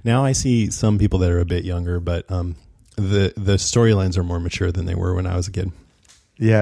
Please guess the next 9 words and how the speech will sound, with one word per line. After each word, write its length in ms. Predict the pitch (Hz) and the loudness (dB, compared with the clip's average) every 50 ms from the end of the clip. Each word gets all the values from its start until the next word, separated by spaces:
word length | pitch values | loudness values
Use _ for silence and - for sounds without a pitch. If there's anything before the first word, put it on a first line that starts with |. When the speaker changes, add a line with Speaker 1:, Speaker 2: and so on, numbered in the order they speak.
| - 104 | 2 0
Speaker 2:
it's 180 | 98 - - | -4 -4 0
definitely, 640 | - 120 110 - 123 113 110 104 104 101 101 98 98 | 0 0 0 2 0 2 2 2 2 2 2 2 2
uh, 500 | 95 92 92 90 90 87 85 85 85 85 - _ _ _ _ _ _ - | 2 2 0 0 0 -2 -2 -4 -6 -8 -10 _ _ _ _ _ _ -4
not 300 | 98 95 95 95 - - | -2 -2 -2 -2 -2 -2
like 240 | 90 90 87 - - | -4 -4 -4 -4 -2
Archie 280 | 95 92 - - - 98 | -2 -2 -2 -4 -6 -6
and 100 | 87 82 - | -6 -4 -4
Jughead 400 | 92 90 87 - 95 90 85 87 | -4 -4 -4 -4 -4 -4 -4 -2
any 160 | 95 101 | 0 0